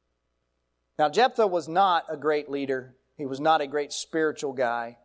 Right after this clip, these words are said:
But there's some truth in that verse there. You know, a lot of people complain when they serve the devil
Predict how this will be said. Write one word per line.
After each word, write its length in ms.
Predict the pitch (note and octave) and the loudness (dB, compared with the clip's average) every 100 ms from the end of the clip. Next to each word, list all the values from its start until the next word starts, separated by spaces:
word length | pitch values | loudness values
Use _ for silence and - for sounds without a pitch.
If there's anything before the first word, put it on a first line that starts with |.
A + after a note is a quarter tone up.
| _ _ _ _ _ _ _ _ _ _ | _ _ _ _ _ _ _ _ _ _
But 120 | D#3+ | 8
there's 220 | B3+ D#4+ | 8 8
some 160 | - A3+ | 0 -4
truth 320 | - A#3+ A#3 | 0 0 2
in 120 | F3+ | -2
that 200 | D3 C3+ | 0 -2
verse 300 | A#2+ C#3+ B2+ | 0 -2 -2
there. 360 | C3 A#2 F#2 - _ _ _ _ _ _ _ _ _ | -6 -6 -8 -20 _ _ _ _ _ _ _ _ _
You 80 | G3+ | 4
know, 60 | |
a 20 | G#3 | 6
lot 260 | G#3 D#4 | 6 6
of 120 | D4 | 4
people 340 | C4 C4+ A3 F#3 | 2 -2 0 -2
complain 1120 | - F#3 E3 - A#3+ A#3 D#3+ A#2 G#2 A#2+ - _ _ _ _ _ - | -2 -6 -4 0 4 4 2 -6 -14 -16 -18 _ _ _ _ _ 2
when 180 | F3+ | 2
they 140 | F#3+ F3+ | 4 0
serve 480 | - - C4 C#4 A#3+ | 0 4 4 4 0
the 80 | |
devil 680 | A#3 F3+ G3 E3 D3+ C3+ F#3 | 0 6 6 6 2 2 0